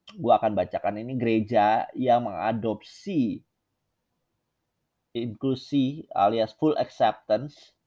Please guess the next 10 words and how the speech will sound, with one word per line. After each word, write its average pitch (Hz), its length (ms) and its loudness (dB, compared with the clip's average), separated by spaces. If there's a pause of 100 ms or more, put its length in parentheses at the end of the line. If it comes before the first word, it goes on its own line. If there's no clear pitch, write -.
(320)
terhadap 104 720 0 (1300)
L 117 160 6
G 107 80 -2
B 107 80 -2 (140)
T - 60 -14 (1000)
dari 113 300 6
dua 107 160 0
ribu 101 180 -2
tujuh 101 240 -4
belas. 98 320 -6